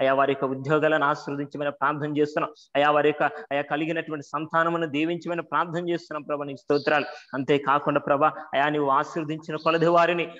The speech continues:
అయా ప్రభ ఈ యొక్క ఎంబీ కాన్ఫరెన్స్ కొరకు, అయా ప్రభ తండ్రి ఎంబీ యొక్క మా యొక్క సంస్థ కొరకు అయా వారు కూడా వారి వంతుగా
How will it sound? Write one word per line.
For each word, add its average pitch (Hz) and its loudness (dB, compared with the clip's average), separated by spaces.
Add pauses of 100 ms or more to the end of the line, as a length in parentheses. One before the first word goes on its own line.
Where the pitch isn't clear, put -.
(100)
అయా 151 2
ప్రభ 160 -4
ఈ 160 0
యొక్క 160 -4
ఎంబీ 165 -4
కాన్ఫరెన్స్ 175 -6
కొరకు, 180 -2 (280)
అయా 156 0
ప్రభ 175 -2
తండ్రి 165 -6
ఎంబీ 165 -6
యొక్క 180 -6
మా 165 -2
యొక్క 165 -4
సంస్థ 175 -6
కొరకు 190 -2 (260)
అయా 156 0
వారు 170 2
కూడా 190 0
వారి 175 -2
వంతుగా 196 -6